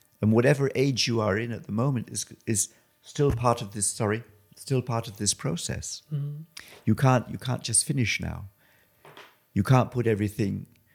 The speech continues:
Speaker 1: in eBay and sell it, or put it in a box and burn it, or put it in a, another box and put it into a, into a storage place.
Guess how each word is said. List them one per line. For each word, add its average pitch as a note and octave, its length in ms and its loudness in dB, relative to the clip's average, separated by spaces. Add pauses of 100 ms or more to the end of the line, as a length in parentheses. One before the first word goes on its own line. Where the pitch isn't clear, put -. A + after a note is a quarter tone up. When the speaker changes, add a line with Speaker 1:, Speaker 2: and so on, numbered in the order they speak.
(320)
Speaker 1:
in G2 120 4
eBay A2+ 500 4
and G2+ 100 -2
sell A#2+ 300 6
it, C3 140 -4
or F2+ 80 -2
put A#2 200 -2
it G2+ 140 -8
in G2 80 -2
a G2 40 2
box - 340 0
and F#2+ 120 -2
burn A#2 240 2
it, B2+ 160 -4
or G2+ 120 -4
put A#2+ 240 0
it A2 160 -4
in G2+ 120 -2
a, G2 140 -2 (560)
another G#2+ 300 8
box A2 360 0
and F#2+ 140 -2
put A2+ 160 -2
it G#2 140 -8
into G2+ 340 0
a, E2+ 180 0
into F2+ 320 -6
a F2+ 60 0
storage A#2+ 480 0
place. G2 400 -2